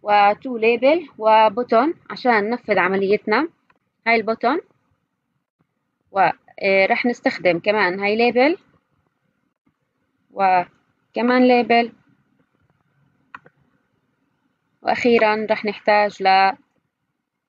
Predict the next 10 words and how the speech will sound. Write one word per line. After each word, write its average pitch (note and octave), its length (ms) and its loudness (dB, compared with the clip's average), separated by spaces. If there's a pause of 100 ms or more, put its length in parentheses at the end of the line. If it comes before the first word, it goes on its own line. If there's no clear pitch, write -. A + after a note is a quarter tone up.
(140)
تكست - 380 -8
بوكس. - 400 -16 (1600)
هاي G#2+ 80 -14
تكست - 340 -20
بوكس - 240 -20
الأول B3+ 420 -8
وهاي A3 280 0
تكست - 320 -16
بوكس G#3 260 -8
الثاني. D3 420 -10